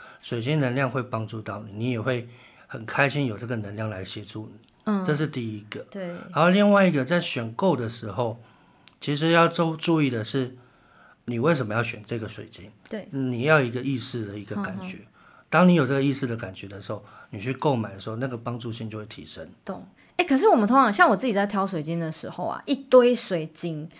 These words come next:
Speaker 2: 然后我总是有办法在里面挑到一个好像跟它有共振的水晶，就是很喜欢它，一眼看到它就是，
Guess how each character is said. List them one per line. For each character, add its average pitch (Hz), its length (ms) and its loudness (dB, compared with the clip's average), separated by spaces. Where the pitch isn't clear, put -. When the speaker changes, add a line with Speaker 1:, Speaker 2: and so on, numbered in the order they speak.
Speaker 2:
然 202 120 -2
后 262 300 2
我 220 160 6
总 214 260 4
是 285 160 0
有 196 120 8
办 220 240 4
法 156 160 -2
在 202 140 -2
里 156 120 -2
面 185 200 -2
挑 180 260 -2
到 175 200 -2
一 165 100 -4
个 151 320 -6
好 - 160 -8
像 269 200 2
跟 226 180 2
它 214 120 4
有 170 120 2
共 165 260 -2
振 151 180 -2
的 147 80 -8
水 - 200 -12
晶， 117 160 -14
就 277 120 4
是 302 60 4
很 208 180 4
喜 170 240 -2
欢 160 200 -4
它， 185 180 0
一 294 240 2
眼 156 160 -2
看 220 140 -4
到 208 100 2
它 208 160 0
就 233 140 -4
是， 240 180 -6